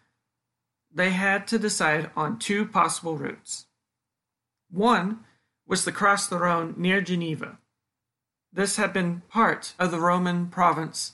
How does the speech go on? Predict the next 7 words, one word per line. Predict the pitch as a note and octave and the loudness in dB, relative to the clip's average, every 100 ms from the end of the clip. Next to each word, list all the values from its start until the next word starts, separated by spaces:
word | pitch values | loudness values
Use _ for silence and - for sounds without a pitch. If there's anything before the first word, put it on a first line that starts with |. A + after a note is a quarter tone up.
| - | -2
under | G3+ F3+ D3+ D3 | 0 0 -2 -2
Julius | D#3+ D#3+ D#3 C#3+ | -2 0 0 -2
Caesar's | E3+ D#3+ D3+ D3+ | -2 -2 -2 -4
control. | E3 - - - - _ _ _ _ _ _ _ _ _ | -6 -4 -4 -4 -8 _ _ _ _ _ _ _ _ _
The | - | -2
second | F3+ A3+ A3+ A#3 | 4 4 4 2
route | F3 E3+ F3 | 2 0 -2